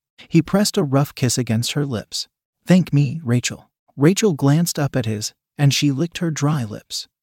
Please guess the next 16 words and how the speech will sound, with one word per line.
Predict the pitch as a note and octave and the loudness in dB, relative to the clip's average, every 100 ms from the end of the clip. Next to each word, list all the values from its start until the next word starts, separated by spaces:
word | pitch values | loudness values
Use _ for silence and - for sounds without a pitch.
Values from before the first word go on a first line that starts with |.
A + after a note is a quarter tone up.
| _ _ | _ _
"Thank | - F#3 - | 4 4 4
you, | F3+ | 2
Mister | C#3+ C#3+ D#3+ | 2 0 -4
Tanner." | - E3 A#2 - _ _ _ | -2 -2 -2 -6 _ _ _
His | - E3 | 2 2
fist | - G#3 G#3+ - | 4 0 0 -2
jerked | C#3 D3+ - | -2 -2 -4
a | |
little, | C#3 A#2+ C3+ C#3 _ _ _ | -4 -2 -4 -6 _ _ _
and | C#3+ B2 | 0 0
she | C#3+ | 0
yelped. | B2+ A2 G#2 - _ _ _ _ | -2 -2 -6 -16 _ _ _ _
"Be | E3+ | 0
specific, | F3 G3+ F3 E3+ E3 - | 2 -2 -2 0 -2 0
Rachel." | B2+ A#2+ A#2 - _ _ _ | 0 0 -6 -14 _ _ _
"Thank, | - E3+ D3 - | 2 2 2 -6